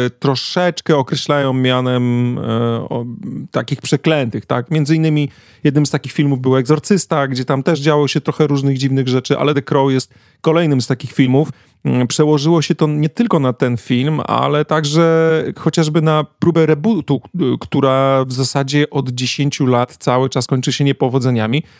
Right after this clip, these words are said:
W tej chwili może gdzieś ten projekt dobiegnie do końca,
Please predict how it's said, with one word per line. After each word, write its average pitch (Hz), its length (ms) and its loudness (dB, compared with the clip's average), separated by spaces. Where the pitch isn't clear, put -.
W - 40 -16
tej 190 140 0
chwili 208 420 2
może 165 640 2
gdzieś 143 220 0
ten 139 180 2
projekt 135 400 0
dobiegnie 120 420 0
do 120 100 -2
końca, 160 480 0